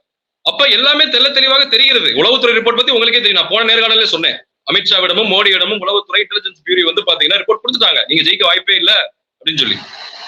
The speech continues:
அப்ப தெள்ள தெளிவாக தெரிகிறது, மத்திய அரசு அதிகாரிகள் முழுக்க இந்த பக்கம் சாஞ்சுக்கிட்டு இருக்காங்க, இந்தியா கூட்டணி பக்கம், காங்கிரஸ் பக்கம்.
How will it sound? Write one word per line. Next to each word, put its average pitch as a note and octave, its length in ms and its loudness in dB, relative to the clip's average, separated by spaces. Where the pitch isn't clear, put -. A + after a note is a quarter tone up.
அப்ப D#3 180 0
தெள்ள B3 240 2
தெளிவாக C4+ 360 2
தெரிகிறது, F#3+ 380 0
மத்திய B3+ 320 0
அரசு A3 160 -2
அதிகாரிகள் A#3 500 2
முழுக்க D#4 300 2
இந்த A#3+ 100 0
பக்கம் A3+ 200 0
சாஞ்சுக்கிட்டு G3+ 320 -4
இருக்காங்க, B2 260 -4
இந்தியா F3+ 260 0
கூட்டணி D3+ 220 -2
பக்கம், D3 280 -2
காங்கிரஸ் D3+ 320 0
பக்கம். A2 200 -6